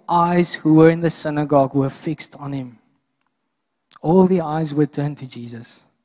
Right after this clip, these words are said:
And he began to say to them, "Today, Scripture is fulfilled in your hearing." What a way to launch his public ministry. Jesus launched his public ministry with these words. He came to set the captives free.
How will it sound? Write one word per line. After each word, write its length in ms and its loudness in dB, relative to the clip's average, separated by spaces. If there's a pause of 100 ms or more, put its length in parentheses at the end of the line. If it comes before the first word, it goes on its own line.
(800)
And 160 -8
he 100 -2
began 340 0
to 100 -14
say 300 -2
to 160 -6
them, 300 -10 (600)
"Today, 580 -10 (340)
Scripture 600 -8
is 200 -12
fulfilled 760 -12 (260)
in 100 -20
your 240 -4
hearing." 500 -12 (1120)
What 400 0
a 100 4
way 540 2
to 120 0
launch 600 0 (220)
his 160 -6
public 460 -2
ministry. 640 -2 (300)
Jesus 560 2
launched 340 4
his 160 -2
public 400 0
ministry 420 0
with 220 2
these 260 4
words. 360 6
He 220 4
came 360 0
to 120 -6
set 500 -4
the 80 -2
captives 600 -6
free. 340 -4